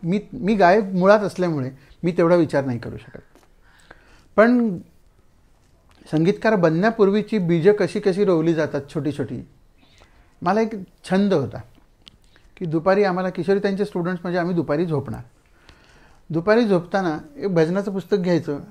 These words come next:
आणि बघता बघता त्याला चाल लावायची आणि झोपून, विसरून जायचं. परत दुसऱ्या दिवशी दुसरं, असं रोज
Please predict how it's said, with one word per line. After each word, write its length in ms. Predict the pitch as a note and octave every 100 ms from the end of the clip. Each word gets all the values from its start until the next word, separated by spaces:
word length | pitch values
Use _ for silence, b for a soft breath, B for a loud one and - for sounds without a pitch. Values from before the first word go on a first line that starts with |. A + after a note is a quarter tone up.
| -
आणि 160 | F3 G#3+
बघता 340 | F#3+ F#3 A#3
बघता 240 | A3+ G3 G#3+
त्याला 260 | G#3+ G#3+
चाल 380 | A#3+ - - F#3+
लावायची 320 | E3 D#3+ E3
आणि 120 | G#3+
झोपून, 280 | B3 F3 E3
विसरून 320 | F#3 G#3 F#3
जायचं. 240 | C3+ G#2+ A2 - - b b b
परत 140 | G3+ A#3+
दुसऱ्या 260 | A3 A3
दिवशी 220 | A3+ A3+ B3
दुसरं, 340 | G#3+ - C#3 - - _
असं 260 | - D#3+ A3+
रोज 320 | G#3 G#3+ A3+